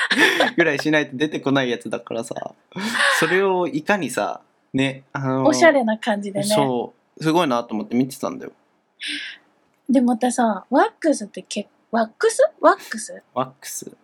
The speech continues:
Speaker 2: ちょっともうその発音からね。
Speaker 1: あ、いや。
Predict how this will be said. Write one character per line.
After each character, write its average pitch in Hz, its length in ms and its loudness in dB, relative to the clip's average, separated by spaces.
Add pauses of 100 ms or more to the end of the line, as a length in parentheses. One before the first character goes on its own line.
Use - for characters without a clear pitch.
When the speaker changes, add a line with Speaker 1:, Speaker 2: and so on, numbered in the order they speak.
(260)
Speaker 2:
ち 311 80 8
ょ - 20 8
っ - 20 6
と 339 120 10
も 339 160 4
う - 20 2
そ 359 180 6
の 370 100 4
発 359 420 0
音 403 200 -2
か - 120 2
ら 453 140 4
ね。 415 300 -4 (200)
Speaker 1:
あ、 123 120 -2
い 120 40 0
や。 - 60 0